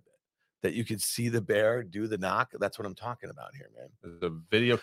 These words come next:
Speaker 1: I don't know.
Speaker 2: camera.
Speaker 1: I mean, if I put a
Speaker 2: Is it,
Speaker 1: feeder,
Speaker 2: is it
Speaker 1: if
Speaker 2: for, like, bears?
Speaker 1: Well, I, I, listen,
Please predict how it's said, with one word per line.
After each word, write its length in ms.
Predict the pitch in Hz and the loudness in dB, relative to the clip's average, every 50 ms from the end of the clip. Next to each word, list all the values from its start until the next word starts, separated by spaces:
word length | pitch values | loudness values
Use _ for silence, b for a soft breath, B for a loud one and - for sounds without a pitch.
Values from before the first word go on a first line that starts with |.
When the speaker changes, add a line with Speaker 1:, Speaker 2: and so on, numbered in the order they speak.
| - | 4
Speaker 1:
I 120 | - - 262 | 8 10 12
don't 100 | 269 262 | 12 12
know. 60 | 254 | 12
Speaker 2:
camera. 100 | 190 185 | 10 10
Speaker 1:
I 80 | - 185 | 10 10
mean, 180 | 196 202 202 202 196 | 10 10 8 8 6
if 140 | 185 156 | 4 8
I 180 | - - 196 - | 10 10 10 10
put 160 | - - 247 | 10 8 8
a 40 | 220 | 8
Speaker 2:
Is 100 | - - | 8 6
it, 60 | 135 | 6
Speaker 1:
feeder, 260 | 190 208 226 214 214 | 6 6 4 4 2
Speaker 2:
is 200 | - - 120 - - | 2 2 2 4 4
it 80 | 131 | 4
Speaker 1:
if 60 | 143 - | 4 6
Speaker 2:
for, 60 | 135 | 8
like, 200 | 131 120 101 - _ | 8 8 6 4 _
bears? 460 | - 113 113 123 143 170 175 - - - | 6 8 8 10 8 6 4 -2 -4 0
Speaker 1:
Well, 160 | 180 208 - - | 2 2 4 4
I, 140 | - - - - - - | 4 4 4 4 2 2
I, 80 | 170 | 2
listen, 320 | - 170 151 - 117 87 | 2 2 0 -2 -4 -6